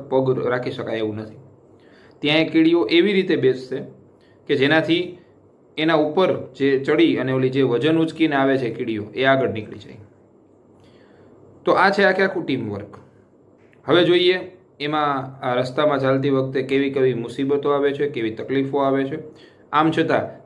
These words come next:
Final આપણે જોશું કે કીડીઓ જીતે છે કે હાર મેળવે છે. આમ તો આપણને ખબર જ છે કે જ્યારે ટીમ વર્ક થતું હોય ત્યારે હારના chances બહુ ઓછા હોય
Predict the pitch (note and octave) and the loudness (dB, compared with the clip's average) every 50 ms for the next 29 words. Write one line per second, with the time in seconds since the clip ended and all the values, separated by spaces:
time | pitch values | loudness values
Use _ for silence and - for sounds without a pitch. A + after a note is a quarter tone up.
0 | - - C3+ C#3+ D3+ D#3 D#3 D#3 D3+ D3+ D3+ C3+ C3+ C#3+ C#3+ C#3+ D#3+ D3+ C3+ C3 | -6 -2 -2 0 2 2 2 2 2 2 2 2 2 0 0 -2 -4 -4 -4 -4
1 | A2+ A2 - C#3 C3+ C#3 C3+ B2 A2 A2 A#2 A2+ A#2 D#3+ D#3+ D3+ C#3 D#3+ D#3+ D#3+ | -4 -4 -4 -2 0 2 2 0 0 -2 -6 -2 0 2 2 2 2 2 0 0
2 | D#3+ - - - - D3 C#3 C3+ C3 A2+ G2+ A#2+ C3 D3 C#3+ C3+ C3 A#2+ A2+ G#2+ | -2 -4 -12 -12 -6 -2 0 0 0 0 2 2 2 2 2 0 -2 -2 -4 -4
3 | G#2 G2+ - - - - - - - _ _ _ _ _ _ _ _ _ _ - | -4 -6 -8 -10 -12 -14 -20 -20 -20 _ _ _ _ _ _ _ _ _ _ -20
4 | - _ - - - - _ _ _ - - - - - - - - A#2+ A#2 - | -20 _ -20 -20 -20 -20 _ _ _ -20 -20 -20 -20 -20 -14 -8 -8 -6 -2 0
5 | B2+ B2 B2 - C3+ C3 - C3 C3+ D#3 D#3+ D#3+ C#3+ D3+ - C3 A2+ A2 A2+ A2 | 2 2 2 0 -2 -4 -2 0 2 4 4 4 2 0 -4 -6 -6 -4 -2 -4
6 | G#2+ A2+ A#2 A2+ A2+ G#2+ B2 C3+ C#3 C#3+ C#3+ C#3+ C#3+ C3+ C3+ C#3 C3+ C#3 D3+ D3 | -2 -2 -4 -4 -4 -2 -2 0 0 2 2 0 0 0 -2 -4 -4 -2 2 2
7 | C#3+ C3+ C3+ C3+ B2 A#2 A2+ A2 A2 A#2 B2+ C3 C3+ C3+ C3+ C3 C3+ C3 C3 C3 | 2 2 2 0 -2 -2 -2 0 2 2 2 2 2 0 -2 -2 -2 -2 -4 -2
8 | - B2+ B2+ - C3+ C3+ D#3 E3 E3 D3 C#3 C3 - B2+ G#2+ G#2+ A2 B2+ | -4 -6 -6 -6 -2 0 0 2 2 2 2 0 -2 -4 -8 -8 -8 -12